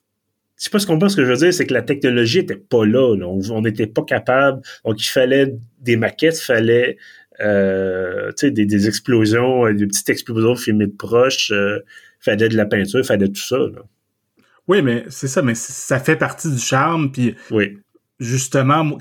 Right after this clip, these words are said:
Speaker 2: quand il y a des p-, petits ajouts en C G I, moi, ça me dérange justement pour ça, parce que c'est le fun de voir comment ils se débrouillaient avec, euh, ce qui existait à l'époque, euh, que tout ce que t'as mentionné, les maquettes, euh, le stop motion, euh,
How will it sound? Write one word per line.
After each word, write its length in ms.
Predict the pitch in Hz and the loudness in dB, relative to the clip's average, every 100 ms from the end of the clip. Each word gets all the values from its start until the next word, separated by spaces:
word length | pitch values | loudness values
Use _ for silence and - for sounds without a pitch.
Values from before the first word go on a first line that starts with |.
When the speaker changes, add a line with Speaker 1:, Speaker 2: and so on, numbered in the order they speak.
| - | -4
Speaker 2:
quand 140 | 170 | -2
il 100 | 175 | 2
y 40 | 170 | 2
a 40 | |
des 220 | 135 139 131 | 4 4 2
p-, 140 | - - - | -2 -20 -2
petits 520 | 151 139 - 170 151 | 0 0 -6 -2 2
ajouts 420 | 139 113 120 170 | 2 2 0 0
en 400 | 156 127 120 117 | 2 0 0 -2
C 220 | 120 143 123 | -4 -2 -2
G 140 | 120 | 0
I, 300 | 123 139 160 | 2 2 0
moi, 100 | 135 | 0
ça 140 | 139 127 | 0 0
me 100 | 123 | 0
dérange 460 | 127 120 143 156 | 0 2 0 0
justement 540 | 120 143 - 156 151 175 | -2 -4 -2 0 2 0
pour 180 | 139 131 | -4 -4
ça, 220 | - 180 | 0 0
parce 240 | 143 135 | 0 -2
que 160 | 143 131 - - | -2 -2 -4 -18
c'est 240 | - - 127 | -4 0 0
le 60 | |
fun 340 | 123 - 185 196 | 0 0 2 2
de 140 | 147 | 0
voir 580 | 113 127 143 165 170 - _ _ | 0 2 2 2 -2 -6 _ _
comment 300 | - 139 151 | 0 2 2
ils 140 | 165 139 | 2 0
se 140 | 113 | 0
débrouillaient 800 | 117 139 131 127 127 139 156 175 | 2 2 2 2 2 4 2 0
avec, 420 | - 123 135 135 135 | -2 0 0 0 0
euh, 220 | 123 117 - _ | 2 0 -4 _
ce 200 | - - | -16 -14
qui 140 | - 147 | -2 0
existait 540 | 131 123 131 131 165 | 0 0 -2 0 2
à 100 | 165 | 2
l'époque, 540 | 135 120 - 156 185 135 | 2 0 0 0 0 0
euh, 160 | 117 | -2
que 180 | 113 127 | 0 -2
tout 240 | 117 - | -2 -4
ce 100 | 156 | -4
que 100 | - | 0
t'as 180 | 139 139 | 0 2
mentionné, 500 | 131 127 127 120 135 | 2 2 0 0 2
les 120 | 147 | 2
maquettes, 560 | 120 117 - 139 143 - | 0 0 0 0 0 0
euh, 160 | 123 113 - - _ - | 0 -2 -6 -20 _ -2
le 100 | 127 | -2
stop 340 | - 147 139 | 0 -2 0
motion, 640 | 139 127 127 - 151 160 143 | 2 0 0 0 2 2 2
euh, 280 | 127 120 | 2 0